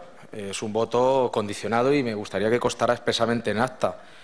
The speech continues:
No se pueden ir de rositas los responsables de que esta obra no vaya a suponer seis euros de, seis millones de euros más. Está muy bien que hagamos brindis al sol,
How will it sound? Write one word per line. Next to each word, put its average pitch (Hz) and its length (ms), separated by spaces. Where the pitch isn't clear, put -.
No 98 120
se 110 140
pueden 120 260
ir 113 140
de 120 80
rositas 135 720
los 110 180
responsables 117 720
de 131 160
que 110 120
esta 120 220
obra 127 200
no 135 100
vaya 131 140
a 127 40
suponer 123 380
seis 147 220
euros 156 300
de, 110 100
seis 143 180
millones 151 300
de 113 60
euros 95 200
más. 143 340
Está - 200
muy 113 120
bien 165 460
que 113 60
hagamos 117 260
brindis 117 320
al 110 140
sol, 196 440